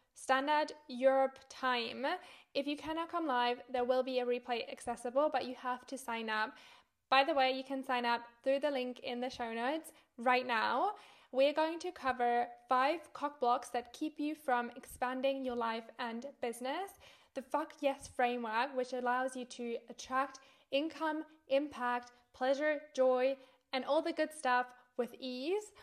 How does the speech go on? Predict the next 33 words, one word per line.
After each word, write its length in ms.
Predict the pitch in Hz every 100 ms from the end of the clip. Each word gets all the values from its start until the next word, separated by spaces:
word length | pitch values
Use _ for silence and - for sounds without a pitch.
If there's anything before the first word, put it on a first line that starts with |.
| -
without, 560 | 262 - 254 240 240 - - _
you 40 | 254
know, 260 | 247 240 233 - _ -
all 160 | 262
the 100 | 262
stress, 380 | 247 254 247 233 -
the 80 | 240
worry, 640 | 240 240 240 247 240 240 -
and 160 | 233
the 60 | 233
hustle. 560 | 240 226 - 240 339 392 - - - _
Seven 420 | - 302 370 370
ways 320 | 262 233 240
to 140 | - 262
become 340 | 247 254 240 240
unshakable 920 | 269 262 - 240 240 233 254 262 294 294 - -
and 160 | 247
sustain 540 | 262 240 - 247 247 240 _ -
any 300 | 254 269 311
challenge 680 | - 247 247 247 247 254 - _ _ -
and 160 | 247
any 240 | 247 254 269
setback 560 | 247 240 240 233 254 - _ 240
with 360 | 240 240 - _ _ _ _
confidence. 800 | - 254 240 269 - 98 - - _ - - -
The 80 | 262
number 300 | 294 339 349
one 260 | 302 294
reason 460 | 262 262 262 247 240
why 260 | 240 247 254 -
having 340 | 269 285 330 302
it 140 | 302
all, 360 | 285 277 247